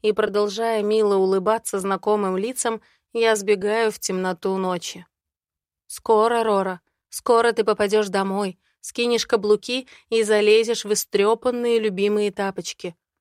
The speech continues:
А дальше заветные выходные». За спиной слышится голос ведущего.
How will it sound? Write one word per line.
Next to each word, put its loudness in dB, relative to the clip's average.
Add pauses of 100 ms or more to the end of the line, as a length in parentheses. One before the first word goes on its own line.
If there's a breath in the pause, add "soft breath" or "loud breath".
(120)
А -4
дальше 0
заветные -2
выходные». -4 (720)
За -6
спиной -4
слышится -2
голос -2
ведущего. -6